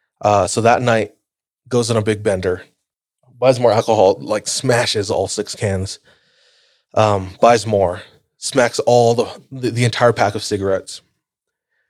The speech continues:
and, uh, is just out wandering the streets for a couple hours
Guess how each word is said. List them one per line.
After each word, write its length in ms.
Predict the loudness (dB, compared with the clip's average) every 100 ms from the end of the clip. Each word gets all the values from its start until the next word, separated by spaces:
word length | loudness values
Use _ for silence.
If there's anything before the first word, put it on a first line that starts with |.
| _
and, 260 | -4 -2 0
uh, 320 | 0 -2 -4 -12 _ _ _
is 100 | -10
just 240 | -8 -10 -4
out 240 | -4 -2
wandering 320 | -2 -2 -2 -6
the 60 |
streets 320 | -8 -10 -12
for 140 | -12 -12
a 40 |
couple 220 | -10 -6
hours 360 | -4 -4 -8